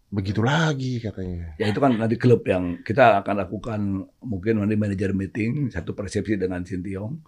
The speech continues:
Speaker 2: Eh,
Speaker 1: Hmm.
Speaker 2: klub-klub kalau sudah nanti ada waktu, nanti kita diskusikan ya.
Speaker 1: Ya, biar sa-, sama
Speaker 2: Nah,
Speaker 1: gitu
Speaker 2: satu
Speaker 1: ya.
Speaker 2: persepsi nanti. Karena kemarin waktunya kan belum ketemu situasi covid, kapan kita rapat pun pasti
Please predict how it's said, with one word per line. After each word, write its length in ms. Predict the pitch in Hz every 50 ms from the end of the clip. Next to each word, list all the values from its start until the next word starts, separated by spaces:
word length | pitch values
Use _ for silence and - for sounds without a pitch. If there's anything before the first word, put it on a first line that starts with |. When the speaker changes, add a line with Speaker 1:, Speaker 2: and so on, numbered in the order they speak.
| _ _ _ _ _ _ _ _
Speaker 2:
Eh, 80 | - 98
Speaker 1:
Hmm. 240 | 90 87 85 82
Speaker 2:
klub-klub 320 | 82 98 92 - 110 104 95
kalau 160 | - 101 98
sudah 240 | 95 - 95 95 95
nanti 240 | 95 92 92 101 95
ada 160 | 87 90 90
waktu, 320 | 87 85 - - - - - - - - _
nanti 160 | - 120 101
kita 160 | 87 92 101
diskusikan 640 | 101 95 98 - - 104 - - 90 - 101 87 85
ya. 80 | 87 80
Speaker 1:
Ya, 100 | 90 98
biar 220 | 104 101 98 92
sa-, 240 | - 107 98 - - - 95
sama 320 | - 104 101 - 117 113
Speaker 2:
Nah, 40 | - 92
Speaker 1:
gitu 120 | 95 104
Speaker 2:
satu 160 | 95 95 87 110
Speaker 1:
ya. 100 | 107 -
Speaker 2:
persepsi 400 | - 98 - 110 101 - - 110
nanti. 400 | 95 87 87 80 - 98 90 85 - - - -
Karena 400 | - - 98 92 92 117 120 113 101 -
kemarin 320 | 98 107 110 110 110 123
waktunya 400 | 120 110 95 - - 110 110 107
kan 160 | 107 123 117 113
belum 320 | 104 104 104 104 107 104
ketemu 480 | - 110 101 113 110 110 110 104 95 92
situasi 400 | - 101 - 95 92 - 101 92
covid, 320 | - 107 101 - - 101
kapan 320 | - - 110 90 - 135
kita 400 | 131 120 113 123 120 117 - - - - _ _ _
rapat 400 | - - 113 107 110 117 107 -
pun 160 | 151 151 135
pasti 320 | 110 107 - 143 143 139